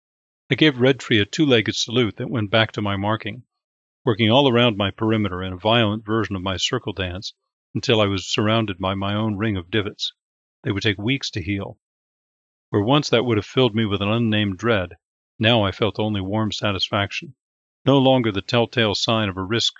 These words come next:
of the out, this ring was my mark. Mine and Red Tree's. I crabbed back down to the floor of the tunnel where I could deploy my upper eyes.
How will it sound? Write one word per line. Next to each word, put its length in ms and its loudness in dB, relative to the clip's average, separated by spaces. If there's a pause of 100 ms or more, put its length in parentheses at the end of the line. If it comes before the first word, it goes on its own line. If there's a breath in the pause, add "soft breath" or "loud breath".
of 80 -8
the 140 2
out, 320 0 (320)
this 200 0
ring 220 0
was 120 -4
my 180 -2
mark. 420 -4 (1040)
Mine 280 0
and 140 -2
Red 200 2
Tree's. 420 -8 (1200)
I 80 2
crabbed 340 2
back 240 2
down 260 2
to 100 -6
the 100 -4
floor 280 2
of 100 0
the 80 -4
tunnel 300 -4
where 140 -4
I 120 -2
could 120 -8
deploy 380 -2
my 200 -2
upper 300 -4
eyes. 400 -6